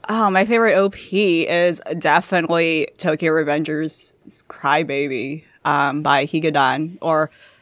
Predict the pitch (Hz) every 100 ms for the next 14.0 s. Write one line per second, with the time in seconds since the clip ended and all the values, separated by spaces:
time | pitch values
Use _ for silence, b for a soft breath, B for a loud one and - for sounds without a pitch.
0 | b - 262 208 226 - 254 240 208 202
1 | 202 196 190 - 185 175 180 165 - 190
2 | 220 - 254 247 226 208 202 202 202 -
3 | 190 214 214 196 175 311 214 254 - B
4 | B B B - 190 185 175 170 160 -
5 | _ _ _ _ - 196 196 180 208 208
6 | 202 226 208 190 185 175 156 170 156 156
7 | 151 175 190 - 196 170 220 220 240 -
8 | 220 196 156 151 - - 175 165 190 185
9 | 180 190 180 170 165 156 165 160 175 208
10 | - 359 392 339 311 311 302 302 339 285
11 | 240 269 277 320 277 226 220 - 220 180
12 | 185 196 190 233 240 - 196 208 226 226
13 | 269 277 277 311 294 285 - 180 156